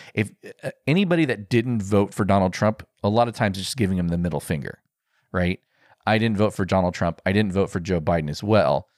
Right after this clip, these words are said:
Um, I voted for Jo Jorgensen, as I've shared before,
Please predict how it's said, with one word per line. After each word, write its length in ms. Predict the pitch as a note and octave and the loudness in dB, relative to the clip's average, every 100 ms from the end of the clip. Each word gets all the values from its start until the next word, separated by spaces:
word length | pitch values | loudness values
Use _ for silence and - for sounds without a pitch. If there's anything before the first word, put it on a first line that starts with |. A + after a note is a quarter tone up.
| _ _ _ - | _ _ _ -2
Um, 240 | G2 F2+ | 0 2
I 100 | F#2+ | 0
voted 300 | F2 F2+ F2 | 2 2 0
for 120 | - | -2
Jo 180 | D#2+ E2 | -2 -2
Jorgensen, 500 | E2 B2+ F2 E2 D#2+ | 0 -2 -2 -4 -4
as 280 | D#2+ D#2+ - | -2 -4 -4
I've 160 | E2 | -6
shared 240 | - E2 D2+ | -4 -6 -6
before, 400 | E2 F2 D2 | -4 -2 -2